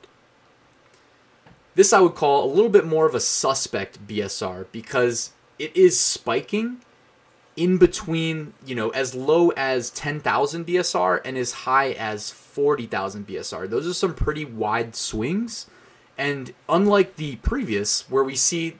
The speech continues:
it climbing, climbing, climbing, and then dropping, which would be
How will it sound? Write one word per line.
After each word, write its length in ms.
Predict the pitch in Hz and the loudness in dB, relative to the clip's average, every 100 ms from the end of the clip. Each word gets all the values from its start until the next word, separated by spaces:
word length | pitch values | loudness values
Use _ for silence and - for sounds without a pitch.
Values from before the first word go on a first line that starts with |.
| _ | _
it 240 | 151 - - | -8 -8 -12
climbing, 580 | - 117 127 151 156 | -14 -4 -2 -2 -6
climbing, 340 | 147 139 135 123 | -2 0 0 -2
climbing, 340 | 123 139 151 | -2 -2 -2
and 80 | 135 | -4
then 100 | 113 | -6
dropping, 560 | 104 127 131 104 95 107 | -2 -2 -2 -4 -10 -10
which 160 | 117 | -8
would 80 | 123 | -8
be 300 | 120 113 | -6 -6